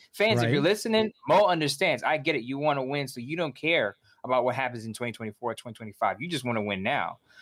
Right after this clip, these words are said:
Speaker 1: But you, if you're looking at it from what the Raiders could do, you have to see it from the G M's point of view that Dave Ziegler's gonna wanna build something that's going to last beyond the twenty twenty-three season. And to me, again, if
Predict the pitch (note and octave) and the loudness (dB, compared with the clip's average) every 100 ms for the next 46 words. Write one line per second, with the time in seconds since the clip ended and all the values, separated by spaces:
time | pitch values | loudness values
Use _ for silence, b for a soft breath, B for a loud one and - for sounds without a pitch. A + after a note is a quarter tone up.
0 | B B C3 - F#3 F3 - B2 C#3+ C#3 | B B -2 2 4 4 0 0 2 2
1 | D3 G3+ F3 D#3+ D3+ C#3 C#3+ B2+ A#2 G2 | 2 0 0 2 4 4 2 2 2 0
2 | C3+ D3 C3 C#3 B2+ - D#3+ C#3 D3 D3+ | 0 2 2 2 0 -2 -2 0 0 0
3 | D3+ C3 A#2+ D3+ D#3 B2+ - C#3 A#2+ B2+ | -2 -4 0 0 -2 -8 -2 0 0 -4
4 | A#2+ G#2+ A2 A#2+ C3 B2 - A#2+ A2+ G2 | -6 -6 -4 0 0 -2 -6 -6 -4 -6
5 | G#2+ G2+ G#2+ G2 - B B B B _ | -6 -2 0 0 -2 B B B B _
6 | D#3+ E3+ C#3 D#3 D3 B2 C3 B2+ B2+ B2 | 0 2 2 0 0 0 0 0 0 0
7 | G#2 A#2+ A#2 - B2 A2+ A2 G#2 - B2 | 0 0 0 -2 -4 -4 -2 -2 -2 -4
8 | A#2 A2 G#2+ A2+ A2+ A2+ A2 G#2+ G#2+ A2 | -4 -4 0 0 0 -4 -10 -2 0 -2
9 | G#2 A#2+ A2 A2 G#2+ - G2 - D#3 B2+ | -4 -4 -2 -4 -6 -10 -10 -4 -2 -2
10 | A2 - A#2 A2 B2 A#2 C3+ B2+ A2 C3 | -6 -6 -4 -4 -6 -4 0 0 0 0
11 | B2 G2+ - | 0 -2 -6